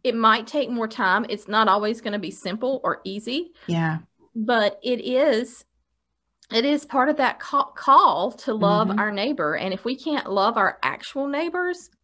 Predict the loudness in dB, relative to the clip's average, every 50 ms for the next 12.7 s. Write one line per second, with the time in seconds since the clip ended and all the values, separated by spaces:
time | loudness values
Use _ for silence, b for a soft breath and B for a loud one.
0 | _ _ _ _ -2 0 0 0 -2 -6 _ _ _ _ _ _ _ _ 0 2
1 | 2 2 2 0 2 2 2 4 2 0 -2 -2 -4 -4 -4 -4 -4 -2 -2 -2
2 | -2 -2 -4 -8 -8 -4 -2 -2 0 0 0 0 0 0 0 0 -2 -2 -6 -10
3 | _ b b b b b b b -4 2 4 6 6 6 6 4 0 -6 -12 -20
4 | _ _ _ _ _ _ _ _ _ _ _ 0 0 2 2 0 -2 -2 0 2
5 | 2 2 4 4 4 6 6 4 4 2 0 0 0 0 -2 -4 -6 -8 -8 -10
6 | -10 -6 -2 0 2 2 2 2 2 2 0 0 2 2 0 0 0 0 -4 -4
7 | -4 -4 -8 -8 -8 -10 -16 -20 -20 _ _ _ _ _ b b b b b b
8 | b b -4 0 2 4 4 4 4 2 0 -2 -6 -16 -20 -20 _ _ _ -8
9 | -6 -4 -2 -2 -2 -2 -2 -2 -2 -2 -2 0 0 0 0 0 0 -2 -4 -4
10 | -4 -4 -4 -4 -4 -4 -4 -2 -2 -4 -2 -2 -2 -4 -4 -4 -4 -4 -4 -4
11 | -4 -2 -2 -2 -4 -4 -6 -10 -12 -6 -4 -4 -4 -4 -6 -8 -6 -6 -6 -4
12 | -2 0 0 2 2 0 0 -2 -4 -4 -4 -4 -4